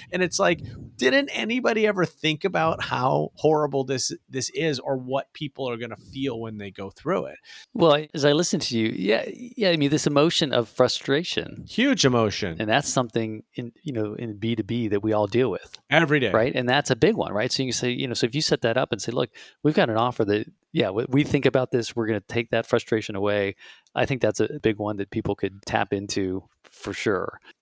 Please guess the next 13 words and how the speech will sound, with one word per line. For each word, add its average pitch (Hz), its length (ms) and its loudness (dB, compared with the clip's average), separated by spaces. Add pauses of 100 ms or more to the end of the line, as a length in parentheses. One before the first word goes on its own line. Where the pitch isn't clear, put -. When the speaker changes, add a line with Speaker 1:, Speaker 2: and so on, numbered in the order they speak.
Speaker 2:
So - 180 4
yeah, 113 180 2
I 131 80 4
thi-, - 160 0
I 139 100 2
think 180 140 -4
there's 120 320 2 (140)
tons 123 260 -4
of 104 80 -2
opportunity 98 800 -4
in, 104 300 -8
in 104 100 -8
messaging. 104 520 -6